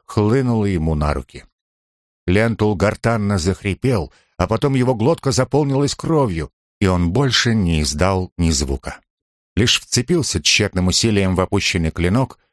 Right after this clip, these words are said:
и уставился Ромулу в глаза. Казалось, что он безмерно удивлен. Он еще раз попытался что-то сказать, но не смог. А юношу охватили тоска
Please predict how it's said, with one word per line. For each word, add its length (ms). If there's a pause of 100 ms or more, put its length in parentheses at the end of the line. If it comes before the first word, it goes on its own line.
(160)
и 80
уставился 880
Ромулу 420
в 80
глаза. 420 (540)
Казалось, 500
что 160
он 140
безмерно 640
удивлен. 560 (500)
Он 220
еще 500
раз 180
попытался 560
что-то 300
сказать, 640 (240)
но 160
не 140
смог. 440 (680)
А 140
юношу 600
охватили 580
тоска 680